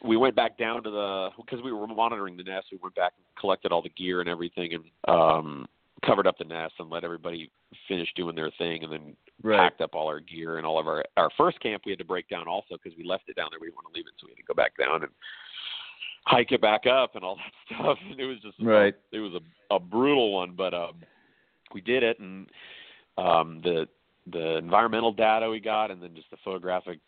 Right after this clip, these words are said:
Speaker 1: evidence and just, like, little minute things from seeing everything out there and just, we can say we're the, you know, first people to ever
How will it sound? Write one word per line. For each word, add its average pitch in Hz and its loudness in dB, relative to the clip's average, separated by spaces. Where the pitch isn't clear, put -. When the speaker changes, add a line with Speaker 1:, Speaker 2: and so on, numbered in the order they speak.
Speaker 1:
evidence 87 -4
and 78 -10
just, 78 -12
like, 80 4
little 85 8
minute 90 4
things 90 -2
from 80 -6
seeing 95 4
everything 92 2
out 90 -4
there 92 -2
and 80 -10
just, - -16
we 95 -4
can 87 -6
say 90 6
we're 87 4
the, 82 0
you 107 -12
know, 90 -14
first 101 2
people 113 2
to 95 8
ever 98 2